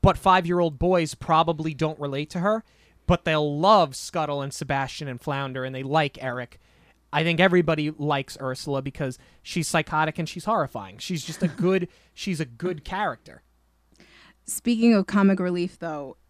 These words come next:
Speaker 2: even more so than Flounder and Sebastian, my favorite comic relief is Chef Louis in this movie. I love that whole little sequence. It's just such a one-off thing. Granted, yes, it reinforces why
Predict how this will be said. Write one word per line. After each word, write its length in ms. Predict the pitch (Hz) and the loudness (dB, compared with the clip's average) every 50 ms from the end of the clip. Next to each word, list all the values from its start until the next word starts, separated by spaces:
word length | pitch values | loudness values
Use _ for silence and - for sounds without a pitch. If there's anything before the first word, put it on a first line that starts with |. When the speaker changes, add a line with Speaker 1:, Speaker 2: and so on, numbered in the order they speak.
| _ - | _ -4
Speaker 2:
even 280 | 214 190 185 196 196 185 | 0 2 2 4 4 4
more 200 | 180 175 175 175 | 4 4 2 0
so 180 | - - 175 | -2 -2 0
than 140 | 165 165 165 165 | 2 4 2 2
Flounder 320 | - 175 160 160 160 165 | 4 2 2 4 4 4
and 120 | 160 156 | 4 2
Sebastian, 540 | 156 - 165 170 151 151 160 - - 180 175 | 0 0 -2 -2 -2 -2 -2 -2 2 4 4
my 140 | 170 151 151 | 4 4 2
favorite 460 | 160 - 156 151 151 151 170 147 - | -2 0 0 0 0 0 -2 -4 -4
comic 340 | - - 165 156 165 160 - | -2 0 2 4 4 2 2
relief 340 | 175 170 165 165 165 - - | 0 0 2 2 0 0 0
is 80 | 151 - | -2 -2
Chef 260 | - - 131 - - | -2 -4 -6 -6 -6
Louis 240 | 123 107 117 107 90 | -8 -6 -6 -6 -4
in 100 | 82 73 | -4 -4
this 160 | - - - | -6 -4 -4
movie. 380 | - 90 - - 71 156 180 _ - | -4 -6 -6 -8 -10 -10 -12 _ -2
I 180 | 170 175 180 180 | 0 2 4 4
love 580 | 185 180 180 180 180 175 180 180 170 180 180 - - - - - _ _ - | 4 4 6 6 6 6 6 4 2 0 -6 -10 -16 -20 -20 -20 _ _ -2
that 280 | 175 185 180 175 175 175 | 4 6 8 8 8 6
whole 280 | - - 175 175 185 | 6 6 6 6 8
little 220 | 202 208 214 226 220 | 6 6 6 4 4
sequence. 600 | - - 165 156 - 156 151 151 156 - - - | 6 4 4 4 6 4 6 6 6 6 4 0
It's 240 | - 190 160 - - | 2 2 2 2 2
just 220 | - 185 170 - - | 4 4 4 4 6
such 200 | - 170 - - | 4 4 8 10
a 80 | 170 | 10
one-off 680 | 165 165 160 160 160 165 165 175 185 196 196 196 196 190 | 10 10 8 4 4 6 8 8 10 10 10 8 8 6
thing. 560 | - - - - 196 170 151 147 147 147 160 - - - - - - - - _ - | 2 -2 2 4 6 6 6 6 6 6 4 2 0 -16 -20 -20 -20 -20 -20 _ 4
Granted, 400 | 214 220 226 240 233 240 226 202 | 6 8 8 8 6 4 4 6
yes, 240 | 202 196 196 - - | 6 6 6 6 6
it 100 | 180 - | 4 6
reinforces 720 | 180 190 190 185 185 180 - 180 175 170 - 180 175 170 | 6 6 6 8 6 6 6 4 2 2 4 4 2 4
why 540 | 160 170 160 156 151 156 156 151 151 160 - | 6 6 6 6 4 4 0 0 -2 -2 -4